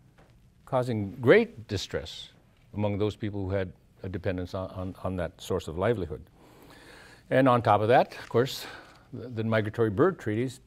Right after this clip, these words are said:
turned us into virtually instant criminals because we needed to hunt migratory birds in the spring as a change of diet, and, uh, yet, uh, it was illegal. We, and we had no,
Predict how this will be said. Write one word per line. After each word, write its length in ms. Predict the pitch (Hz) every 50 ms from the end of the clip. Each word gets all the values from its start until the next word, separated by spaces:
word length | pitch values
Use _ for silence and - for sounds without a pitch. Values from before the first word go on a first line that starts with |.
| _ _ -
turned 220 | - 127 120 120
us 120 | 123 117 -
into 220 | 120 117 113 107
virtually 420 | 101 92 104 135 135 - 113 110
instant 320 | 110 110 107 - - 110 104
criminals 380 | - 180 233 254 143 95 87
because 320 | - - 110 - 107 104 104 -
we 200 | 107 123 139 151
needed 480 | 135 139 185 240 208 139 101 123 135 - - _ _ - _ - - _ _ _
to 100 | - 151
hunt 220 | 127 113 135 127 107
migratory 460 | 113 117 123 135 - - 135 139 139
birds 400 | 131 101 95 101 117 120 113 -
in 120 | - 117
the 80 | 123 135
spring 460 | - - - - 85 85 85 98 113 - - _ _ _ _ _ _ _ _ _ _ _ _ _ -
as 160 | - 107 -
a 60 | 117 101
change 320 | - - 123 127 147 143
of 100 | 151 131
diet, 420 | 104 90 73 78 92 104 110 - - _ - - - - - - - _ - - - _ _ - - - _ _ _ -
and, 440 | 127 123 123 120 120 120 123 120 113
uh, 260 | 117 117 113 113 110 - -
yet, 300 | 143 123 120 120 120 - - - -
uh, 220 | 110 104 101 101 101 - - - _ _ _ _ _ -
it 80 | 123
was 160 | 123 113 95 110
illegal. 340 | 104 110 131 117 80 73 - _ _ _ _ _ _ _ _ _ _ _ _ _ _ _ _ -
We, 160 | 101 107 110
and 220 | 117 139 117 117
we 100 | 117 107
had 160 | 107 110 98
no, 200 | 101 101 95 95